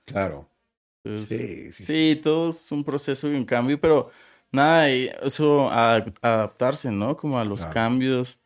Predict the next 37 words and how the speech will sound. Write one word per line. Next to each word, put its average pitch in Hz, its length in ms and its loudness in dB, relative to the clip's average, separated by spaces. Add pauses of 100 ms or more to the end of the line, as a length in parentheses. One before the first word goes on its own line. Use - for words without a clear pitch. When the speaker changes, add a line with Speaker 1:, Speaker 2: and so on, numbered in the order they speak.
(520)
Speaker 2:
Y 110 160 -6
si 101 640 -4
quieren, 117 640 -2 (100)
pues, 120 200 -6
meterle 110 440 -2
al 113 80 -4
mundo 120 280 0
del 110 160 -4
cripto, 120 680 0
de 113 160 -2
YouTube, 110 540 -2
del 110 180 -4
influencer, 107 720 -2
de 107 100 -4
los 104 220 -8
podcasts, 107 800 -2 (580)
cualquier 160 380 4
cosa 196 240 4
lo 240 100 2
pueden 185 220 6
hacer, 185 280 6
entonces, 151 500 2
no 160 100 0
Speaker 1:
Claro. 147 160 2
Speaker 2:
sé, 143 200 4 (720)
disfruten 135 480 0
la 139 100 6
vida. 117 340 4 (380)
Speaker 1:
Oye, 110 300 4
y 117 100 -4
tú 127 160 -2
que 147 120 4
eres 147 420 2
un 131 200 -2
visionario 120 500 0
del 107 120 -2
futuro, 113 600 -2